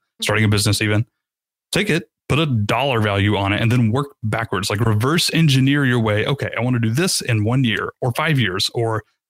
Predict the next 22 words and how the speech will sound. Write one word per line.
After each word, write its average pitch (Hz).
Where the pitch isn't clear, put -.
five 127
months 113
or 135
three 202
weeks. 233
I 131
don't 147
know. 110
And 139
then 131
just -
translate 135
it 147
into 113
a 104
goal, -
something 127
that's 135
measurable, 151
something 127
that's 143
trackable, 107